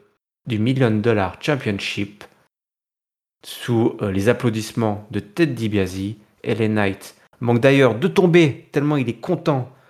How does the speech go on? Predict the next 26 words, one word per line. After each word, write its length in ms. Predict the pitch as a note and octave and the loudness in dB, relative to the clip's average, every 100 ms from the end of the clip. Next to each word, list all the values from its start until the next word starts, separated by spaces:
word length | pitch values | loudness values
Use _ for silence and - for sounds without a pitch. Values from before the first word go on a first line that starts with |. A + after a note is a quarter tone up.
| _ _ _ _ | _ _ _ _
d'avoir 380 | A2+ A2 A#2 - | -8 -6 -8 -10
ce 140 | - | -16
titre. 580 | - - E3 E3 - _ _ _ _ _ _ _ _ _ _ _ _ _ | -12 -8 -6 -8 -18 _ _ _ _ _ _ _ _ _ _ _ _ _
Qu'est-ce 140 | - E3 | -4 -2
que 100 | C#3 | -4
tu 140 | - | -4
as 80 | A#2 | -4
pensé 580 | - G#2 - C3+ B2+ C3 - - _ | -4 -8 -4 -2 -2 -4 -14 -20 _
de 140 | G#2 G2+ | -10 -10
ce 240 | - - | -8 -6
match 880 | G2 F#2+ F#2 F#2+ D#3 D#3+ - - - _ - | -4 -4 -6 -4 -4 -6 -14 -14 -18 _ -10
et 160 | - | -6
est-ce 120 | C3 | -8
que 80 | - | -8
tu 80 | - | -14
trouves 140 | - | -12
que 80 | - - | -8 -2
L 140 | A#2+ | 0
A 60 | A2 | 2
Knight 260 | A#2 C3 | 0 -2
fait 320 | - B2 C3 - | -6 -6 -6 -8
un 100 | G#2 | -10
très 300 | - - - | -8 -2 -2
beau 320 | A2 A#2+ - - | 4 2 2 -4
nouveau 360 | G#2 G#2+ A#2 | -4 -2 -4
champion ? 420 | - - A2 - | -6 -6 -6 -6